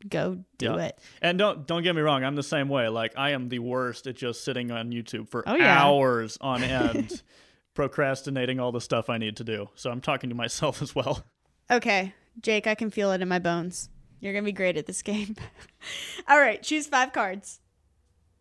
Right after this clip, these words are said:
Speaker 2: Just grab 'em?
Speaker 1: Just grab five cards. Two, three, four, five. Okay, cool. Now pass them to me. Ooh, good job, good job. Okay, so this is rapid randomness.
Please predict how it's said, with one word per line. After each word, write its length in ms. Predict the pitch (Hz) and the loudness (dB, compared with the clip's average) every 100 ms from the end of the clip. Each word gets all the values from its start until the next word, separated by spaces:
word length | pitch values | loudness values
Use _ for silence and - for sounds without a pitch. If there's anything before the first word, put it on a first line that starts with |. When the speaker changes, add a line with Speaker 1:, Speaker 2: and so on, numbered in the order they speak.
| _ _ _ _ | _ _ _ _
Speaker 2:
Just 240 | - 131 | -20 -18
grab 300 | - 120 131 | -10 -6 -6
'em? 220 | 170 185 - | -6 -12 -10
Speaker 1:
Just 320 | 208 202 - | -10 -10 -12
grab 300 | - 214 214 | -2 2 2
five 240 | 208 208 202 | 2 0 0
cards. 500 | 202 160 175 - - _ _ _ _ _ _ _ _ _ - | -4 -4 -6 -12 -18 _ _ _ _ _ _ _ _ _ -20
Two, 680 | - 76 87 165 190 196 220 _ _ _ _ _ _ _ _ _ _ _ _ _ _ _ _ _ - | -14 -10 -8 -8 -8 -10 -12 _ _ _ _ _ _ _ _ _ _ _ _ _ _ _ _ _ -16
three, 160 | - | -14
four, 180 | - - - | -14 -16 -10
five. 160 | - - - | -10 -10 -6
Okay, 200 | 247 226 | -2 -2
cool. 260 | - 233 - - - - | -2 -6 -8 -20 -20 -8
Now 300 | 240 240 233 | -2 0 -2
pass 280 | 233 240 233 | -2 -2 -4
them 160 | 214 | -12
to 120 | 202 131 | -14 -16
me. 180 | 113 - - | -16 -18 -12
Ooh, 120 | 208 - _ - | -10 -10 _ -8
good 160 | 262 254 | -2 0
job, 180 | 214 208 | 0 0
good 140 | 247 | -2
job. 240 | 196 180 - - - - | -2 -6 -8 -16 -16 4
Okay, 320 | 302 285 233 - _ _ _ _ | 8 10 8 4 _ _ _ _
so 180 | - 262 | 2 6
this 160 | 269 294 | 8 6
is 120 | 262 | 6
rapid 260 | 254 240 | 6 6
randomness. 560 | 220 208 202 202 196 202 | 2 0 0 -2 -2 -2